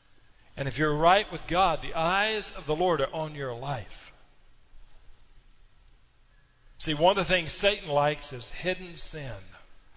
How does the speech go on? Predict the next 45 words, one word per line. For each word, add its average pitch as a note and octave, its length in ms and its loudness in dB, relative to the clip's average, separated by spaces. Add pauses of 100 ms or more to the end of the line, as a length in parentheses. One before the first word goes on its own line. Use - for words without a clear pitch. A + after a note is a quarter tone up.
(1300)
He F3 160 2
likes E3+ 260 2
anything G3+ 560 2
in D#3 160 -2
secret. - 580 -6
That's D3 240 -4
how D#3 160 -2
he C3+ 160 -4
works. C3 680 -8 (680)
And C3 120 -10
so C#3+ 160 0
I, C3+ 260 0
I C#3 80 -6
just D#3 220 0
ask F3 280 6
you, C#3 120 -2
are C3+ 40 0
you D#3 200 -4
keeping E3+ 400 0
any G3+ 260 0
secrets D#3 640 -4
in C#3 100 -8
your C3 140 -4
life? B2+ 480 -8 (960)
You F3 180 0
may G#3+ 160 6
keep G#3 240 6
them F3+ 140 -2
from D3 180 -2
other E3+ 160 4
people, F3 320 0
but C#3+ 140 -2
you D#3+ 140 -2
need F#3+ 160 0
to D#3 100 -2
know E3 280 2
God D#3+ 220 4
already D3+ 300 0
knows C3 500 -6 (220)
what C3+ 200 -4
you C#3+ 120 -6
think D3 240 -6
is B2 100 -8
a A2 80 -10
secret. - 640 -14